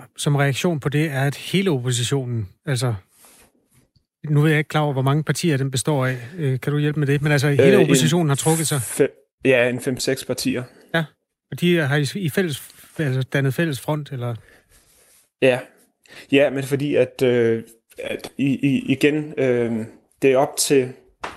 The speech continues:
Speaker 2: Kina og, og den lokale Hongkong-regering at, øh, at beslutte, hvem der, øh, måtte være upatriotiske. Så det er, det er, hvad hedder det, det er lovgivning i metermål, hvor at, øh,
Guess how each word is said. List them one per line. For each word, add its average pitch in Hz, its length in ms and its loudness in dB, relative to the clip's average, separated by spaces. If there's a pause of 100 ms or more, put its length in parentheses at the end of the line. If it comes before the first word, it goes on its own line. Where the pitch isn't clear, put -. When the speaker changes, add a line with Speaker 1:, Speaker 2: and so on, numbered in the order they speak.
(300)
Speaker 2:
Kina 147 380 0
og, 113 360 0
og 117 180 -2
den 120 120 -2
lokale 123 380 0
Hongkong-regering 123 920 -4
at, 110 200 -6
øh, 107 200 -2
at 110 140 -2
beslutte, 131 400 -2
hvem 127 220 0
der, 113 380 -2 (640)
øh, 107 240 2 (200)
måtte 117 180 0
være 120 160 4
upatriotiske. 120 1080 -4
Så 117 300 -2
det 123 200 2
er, 113 280 0 (300)
det 120 180 4
er, 120 100 2 (140)
hvad 120 100 -4
hedder 117 160 2
det, 117 280 -4
det 127 60 2
er 117 40 4
lovgivning 127 480 0
i 120 40 0
metermål, 123 500 0
hvor 110 220 2
at, - 220 -6 (520)
øh, 110 260 2